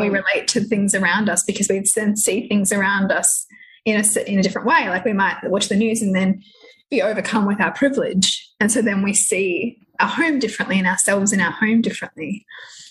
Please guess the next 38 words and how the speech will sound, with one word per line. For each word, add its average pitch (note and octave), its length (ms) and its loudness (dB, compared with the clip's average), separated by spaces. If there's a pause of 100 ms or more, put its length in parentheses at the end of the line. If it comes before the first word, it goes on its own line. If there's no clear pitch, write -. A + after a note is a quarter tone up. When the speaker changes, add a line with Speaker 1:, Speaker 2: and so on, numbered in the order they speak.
(240)
Speaker 1:
What C4 140 2
I - 80 2
love C#4+ 260 0
about D4+ 320 0
the A#3 80 0
lens F#3+ 420 0
that - 100 -4
you - 140 2
have G3 240 0
and G3 140 2
the F#3 60 0
way F3 200 0
that F3+ 160 -4
you F3+ 100 0
work F3 260 0
so G3 160 2
intuitively F#3 840 0
is F#3 280 0
that G3 160 0
it, G3 240 0
it F#3+ 340 -2
go, B3 280 0 (220)
<laughs> - 60 -8
like C#4 140 0
you B3+ 120 2
said, F#3 220 0
this, F#3 240 0
you F#3 140 0
know, F3+ 200 -8
getting G3 220 2
under F#3+ 140 2
the F#3 80 0
surface. F#3 480 0
It G#3 120 0
exactly B3 640 0
is A3 140 -2
that, D#3+ 260 -2
because G3 340 0